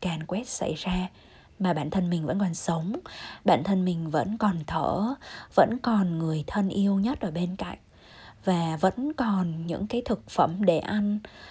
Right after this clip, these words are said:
nó tràn trề và nó đủ đầy.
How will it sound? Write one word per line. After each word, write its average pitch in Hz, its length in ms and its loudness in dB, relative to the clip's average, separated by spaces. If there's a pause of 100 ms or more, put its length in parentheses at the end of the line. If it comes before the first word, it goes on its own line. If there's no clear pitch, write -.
(100)
nó 254 140 0
tràn 175 420 0
trề 170 400 2
và 160 140 -4
nó 185 560 -4
đủ 175 280 6
đầy. 175 320 2